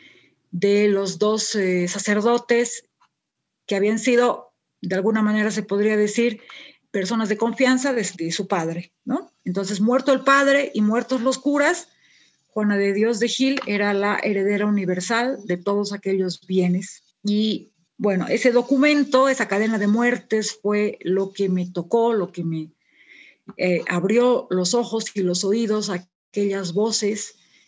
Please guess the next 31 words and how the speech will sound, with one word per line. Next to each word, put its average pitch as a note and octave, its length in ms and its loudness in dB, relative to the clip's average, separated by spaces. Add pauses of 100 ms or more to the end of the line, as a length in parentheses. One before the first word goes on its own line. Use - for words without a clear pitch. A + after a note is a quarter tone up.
(180)
que F#3 160 -4
me F3 140 0
hablaban G3+ 640 0
desde, F3+ 560 -2 (540)
desde F3 320 -4
aquel G3+ 320 -4
fondo F#3+ 340 -2
sepia G#3 480 -2
de F3 80 0
los F3 200 -4
documentos. A3 1000 -2 (260)
Y, F#3 800 -2
y, F#3+ 80 -4
bueno, D#4 220 -2
así C#4 220 -4
comencé A#3 360 0
a B3 40 2
escribir. B3+ 560 -2 (1080)
Creo C4 280 2
que A#3+ 120 4
ellos B3+ 240 2
me G3+ 140 2
dictaron G#3+ 840 0 (640)
lo F3+ 140 -4
que F#3+ 120 -4
querían G#3 380 2
decir, F#3+ 380 0
no G#3 200 -2
tanto G3 360 -2
lo D#3+ 220 -4
que, D#3+ 260 -12